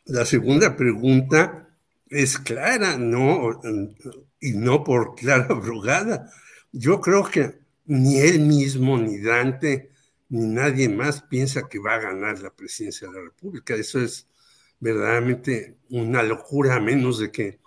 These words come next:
ocurra algo terrible y, este, pase un cataclismo que lo esperan en Islandia con este asunto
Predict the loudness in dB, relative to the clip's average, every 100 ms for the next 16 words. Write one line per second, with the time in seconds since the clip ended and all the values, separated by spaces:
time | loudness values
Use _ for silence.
0 | _ _ _ _ -8 -8 -4 2 4 6
1 | 4 2 -10 _ _ _ _ _ 2 2
2 | 4 0 0 -2 2 4 6 6 2 2
3 | -6 -20 _ _ _ _ -6 -2 0 -2
4 | -6 -10 -18 _ _ _ _ _ _ -4
5 | -4 -4 -4 -2 -2 -8 _ _ _ _
6 | _ _ _ -4 0 2 2 -2 -2 -2
7 | -2 -2 0 -2 0 -6 -4 0 2 0
8 | -2 -2 -2 -4 -6 -14 _ _ -6 -4
9 | -4 0 2 2 2 0 -2 -2 -2 2
10 | 4 4 4 0 -2 0 0 0 -4 -4
11 | -8 _ _ -8 -6 -2 0 0 -2 -4
12 | -4